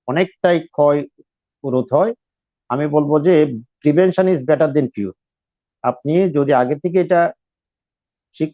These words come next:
ঠিক মতো চিন্তা থাকে তাহলে আ-, আ-, এটা কিন্তু ক্ষয় রোধটা অবশ্যই প্রিভেন্ট করা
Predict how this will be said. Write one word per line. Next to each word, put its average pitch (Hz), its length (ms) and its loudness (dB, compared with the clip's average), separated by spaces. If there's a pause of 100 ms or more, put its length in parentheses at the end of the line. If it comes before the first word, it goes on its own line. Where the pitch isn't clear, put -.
(100)
ঠিক 160 100 -2 (120)
মতো 156 380 0 (120)
চিন্তা 135 260 0
থাকে 196 400 0
তাহলে 143 360 2 (120)
আ-, 135 220 0
আ-, 143 160 -4
এটা 143 180 -4
কিন্তু 147 240 -4
ক্ষয় 143 300 0
রোধটা 143 380 -2
অবশ্যই 175 600 -2 (640)
প্রিভেন্ট 143 340 0
করা 135 280 2